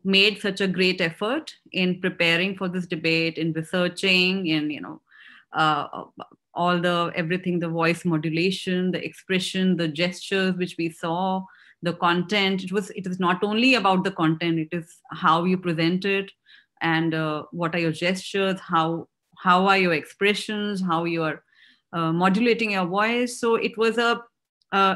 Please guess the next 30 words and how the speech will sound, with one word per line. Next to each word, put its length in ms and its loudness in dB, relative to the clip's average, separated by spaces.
an 220 2
enlightening 720 0
experience 600 -4
for 400 -2
us 260 -2
as 180 -6
well. 280 -4
And, 420 -2
uh, 360 0
uh, 320 -2
it, 280 -6
it's, 340 -8
it's 140 -8
always 560 -2
so 100 0
good 320 2
to 80 -8
see 480 -4
students, 500 -4
you 80 -4
know, 200 -2
coming 340 -2
up, 260 -2
uh, 300 -2
to 100 -4
this 240 -8
level 500 0
and, 220 -2
you 100 -10
know, 140 -16